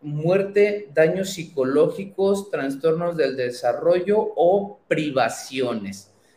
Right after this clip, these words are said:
¿Ok? Entonces, aquí tenemos que,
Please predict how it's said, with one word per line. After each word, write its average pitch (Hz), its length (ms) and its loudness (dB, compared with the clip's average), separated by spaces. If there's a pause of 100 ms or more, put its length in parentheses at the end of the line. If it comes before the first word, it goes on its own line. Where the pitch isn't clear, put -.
(220)
¿Ok? 113 260 -12 (1000)
Entonces, 143 460 -2
aquí 147 340 -2
tenemos 214 880 0
que, 175 960 2